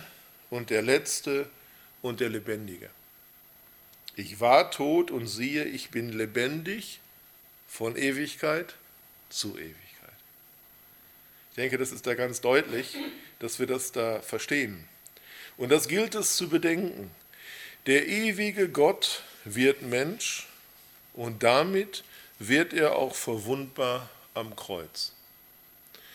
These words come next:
Und das ist ja auch, was wir im Neuen Testament nachlesen, was die Menschen nicht erklären können oder wollen. Dass ein Gott sich in die Hände von Menschen begibt.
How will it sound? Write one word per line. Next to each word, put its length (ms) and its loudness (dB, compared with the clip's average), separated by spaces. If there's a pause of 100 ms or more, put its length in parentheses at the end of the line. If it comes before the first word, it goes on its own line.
(200)
Und 160 2
das 140 8
ist 180 0
ja 100 4
auch, 140 2
was 200 4
wir 100 2
im 120 -2
Neuen 320 4
Testament 640 -2
nachlesen, 760 0 (240)
was 240 4
die 120 -4
Menschen 540 2
nicht 240 -4
erklären 880 -2
können 480 -6
oder 380 -8
wollen. 360 -12 (1500)
Dass 280 -2
ein 360 -2
Gott 640 -6 (520)
sich 380 -4
in 120 -6
die 120 0
Hände 440 -2
von 320 -6
Menschen 520 -6
begibt. 580 -18